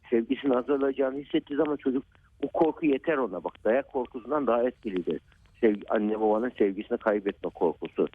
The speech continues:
Ama bunun için anne babanın önce sevgi cömerti olması lazım. Çocuklarla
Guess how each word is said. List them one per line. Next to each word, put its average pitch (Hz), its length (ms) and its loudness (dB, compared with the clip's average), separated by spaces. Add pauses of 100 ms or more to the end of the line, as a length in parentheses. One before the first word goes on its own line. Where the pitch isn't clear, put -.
(320)
Ama 120 240 2
bunun 147 220 0
için 147 160 -2
anne 117 240 2
babanın 139 240 2
önce 123 220 0 (100)
sevgi 107 240 0
cömerti 104 420 0
olması 107 280 0 (100)
lazım. 73 280 -4 (400)
Çocuklarla 117 540 2